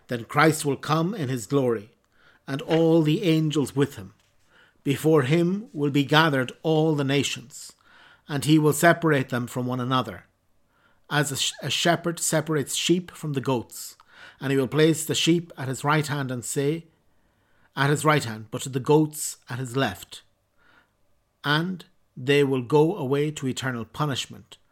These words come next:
but the righteous into e-, eternal life. Ten thirty-nine. In the presence of Christ, who is truth itself, the truth of each man's relationship with God will be laid bare.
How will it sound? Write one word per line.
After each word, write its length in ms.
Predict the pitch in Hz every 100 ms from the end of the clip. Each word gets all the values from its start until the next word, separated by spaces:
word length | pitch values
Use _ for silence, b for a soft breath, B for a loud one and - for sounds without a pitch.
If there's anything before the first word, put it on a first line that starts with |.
| _ _ _
but 140 | 135 120
the 100 | 117
righteous 600 | 123 147 151 156 139 -
into 260 | 135 123
e-, 80 | 131 -
eternal 520 | 135 - - 135 127
life. 500 | 123 101 95 - - _ _ _ _ _ b b b
Ten 220 | - 131 123
thirty-nine. 540 | 123 127 123 110 98 - _ b b b b
In 140 | 160
the 80 | 151
presence 360 | 151 175 165 185
of 140 | 160
Christ, 460 | - 160 202 - -
who 260 | - 135
is 240 | 151 151 -
truth 420 | - 185 196 170
itself, 640 | 135 - 123 123 - - _ _ b b b
the 80 | -
truth 380 | - 175 202 -
of 140 | -
each 280 | 208 175 -
man's 380 | 156 160 160 143
relationship 640 | 127 151 151 151 147 139
with 160 | 131
God 260 | - 143 147
will 160 | 135 120
be 140 | 123
laid 340 | 123 123 113
bare. 320 | 123 110 85